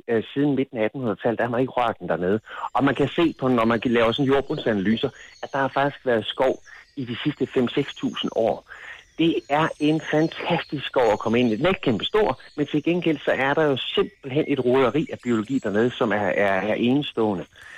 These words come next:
Masser af forskellige træarter. Øh, de ligger hulter til bulter, fordi når de har væltet i en storm, ja, så får de lov til at blive liggende. Så det vil sige, at man har svampe- og insektliv dernede, som er helt fabelagtigt. Så hvis man godt vil opleve det der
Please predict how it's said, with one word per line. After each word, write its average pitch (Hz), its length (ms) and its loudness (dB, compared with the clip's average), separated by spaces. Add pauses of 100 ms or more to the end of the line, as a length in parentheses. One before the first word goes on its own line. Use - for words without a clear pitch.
(440)
Masser 160 360 0
af 156 80 2
forskellige 139 360 0
træarter. 123 640 0 (380)
Øh, 107 220 2 (300)
de 147 120 0
ligger 156 320 2
hulter 160 340 0
til - 160 -2
bulter, 147 320 2
fordi 120 360 -2
når 123 180 2
de 127 180 0
har 113 180 2 (260)
væltet 156 360 2
i 143 40 4
en 120 100 2
storm, 139 320 2
ja, 117 80 2
så 127 180 -6
får 135 100 0
de 123 100 2
lov 117 180 2
til 147 80 -4
at 135 40 -6
blive 107 160 -4
liggende. 104 300 -2
Så - 120 -20
det 123 80 -2
vil 123 120 -4
sige, 135 100 -10
at 127 60 -6
man 117 120 -4
har 113 220 -4 (520)
svampe- 127 460 2
og 110 160 0
insektliv 117 520 -2
dernede, 107 240 2
som 104 200 -6
er 90 180 -8
helt 120 200 -4
fabelagtigt. 87 540 -4 (320)
Så 151 60 4
hvis 143 160 2
man 151 100 4
godt 170 160 2
vil 202 80 4
opleve 175 380 2
det 170 140 0
der 170 140 4